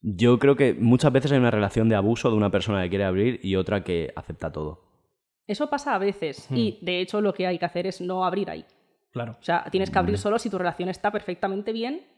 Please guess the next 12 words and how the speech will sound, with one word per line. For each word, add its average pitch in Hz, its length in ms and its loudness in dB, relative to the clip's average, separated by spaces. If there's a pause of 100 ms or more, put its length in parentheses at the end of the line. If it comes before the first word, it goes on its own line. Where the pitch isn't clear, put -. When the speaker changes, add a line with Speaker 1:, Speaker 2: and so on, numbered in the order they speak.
(340)
Speaker 2:
y 226 100 -2
dices, 202 260 -2
"Me 175 80 -2
he 175 40 2
dado 185 160 2
cuenta 190 200 -2
de 220 60 -4
que 196 60 -6
esto 170 120 -8
no 175 120 -8
encaja 180 280 -4
conmigo". 175 400 -8